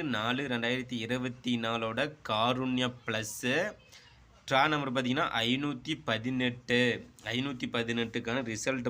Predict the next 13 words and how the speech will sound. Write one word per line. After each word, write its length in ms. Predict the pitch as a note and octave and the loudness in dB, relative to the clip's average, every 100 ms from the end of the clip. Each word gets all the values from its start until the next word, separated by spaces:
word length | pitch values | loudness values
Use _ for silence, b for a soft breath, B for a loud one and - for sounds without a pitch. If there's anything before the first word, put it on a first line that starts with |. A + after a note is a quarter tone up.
| A#2 | -2
பார்த்தீங்கன்னா 360 | A2+ G#2+ A2 C#3 E3 G#2+ | -2 -2 -2 -2 -2 0
நாற்பத்தி 600 | G#3+ B3 C#4+ B3+ - C3+ A#2+ G#2 | 0 -2 -4 -6 -6 -4 -4 -2
ரெண்டு 400 | G#2+ A2+ B2 B2+ E3 F#3+ - G#2 | 0 2 0 2 -2 -4 -10 -6
ஐம்பத்தி 720 | A2 B2 C3+ C3+ C3 - C#3+ D3+ A2+ | -2 -2 -2 -2 -2 -4 -6 -4 -2
நாலு. 400 | G2+ G#2 G#2 A#2 A2 - - - B B B B - | 0 0 0 0 0 -4 -18 -20 B B B B -8
நாற்பத்தி 460 | A#2 B2+ C#3 B2 A#2+ | -4 -2 -2 0 0
ரெண்டு 240 | A#2 A#2 D#3 B2 A2+ | 0 2 0 2 2
ஐம்பத்தி 400 | B2 B2+ B2+ B2+ G#2+ | 2 0 0 0 2
நாலு, 300 | G#2+ G#2+ A2+ G#2+ G#2+ | 2 4 2 2 0
இரநூத்தி 440 | A#2 B2+ B2 D#3 A#2 | 0 0 -2 0 0
ஐம்பத்தி 460 | A2+ A#2+ B2 A#2+ C3+ A2 | 0 0 0 0 -2 0
நாலு. 380 | G#2 A2 A2 A#2 G#2+ G#2 | 0 0 2 2 2 0
நண்பர்களே, 440 | A#2 D3 D3 C3+ | 0 0 2 2